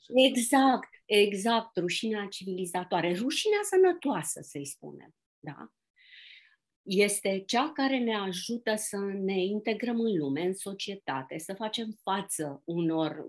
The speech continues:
știu și eu, așteptări pe care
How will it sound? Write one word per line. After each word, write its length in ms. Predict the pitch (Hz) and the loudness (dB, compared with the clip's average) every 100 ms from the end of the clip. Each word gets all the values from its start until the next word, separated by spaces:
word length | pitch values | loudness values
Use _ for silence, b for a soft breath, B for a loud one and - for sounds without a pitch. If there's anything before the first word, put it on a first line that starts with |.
| 170 | -10
știu 300 | 170 - 208 | -8 -8 -6
și 220 | 202 208 | -6 -4
eu, 300 | 190 165 151 B B B - | -2 -2 -6 B B B -4
așteptări 1200 | 196 202 - 196 190 - - 240 143 139 - - _ _ _ _ | -2 0 -2 -4 -6 -4 0 2 2 -2 -8 -20 _ _ _ _
pe 120 | 190 | 0
care 460 | 175 190 175 165 | 2 2 2 0